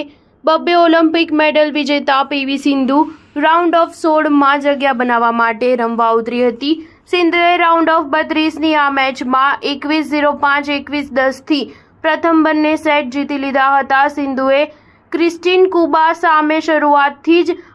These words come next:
અટેકિંગ રમત બતાવી હતી અને આઠ પોઇન્ટ મેળવી લીધા હતા. ત્યારબાદ કુબાએ ખાતું ખોલાવતા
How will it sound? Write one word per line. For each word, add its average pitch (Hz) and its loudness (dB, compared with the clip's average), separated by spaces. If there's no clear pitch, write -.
અટેકિંગ 339 0
રમત 277 0
બતાવી 269 0
હતી 277 -2
અને 277 -2
આઠ 302 0
પોઇન્ટ 294 0
મેળવી 262 -2
લીધા 262 0
હતા. 269 -2
ત્યારબાદ 254 0
કુબાએ 240 0
ખાતું 330 0
ખોલાવતા 302 2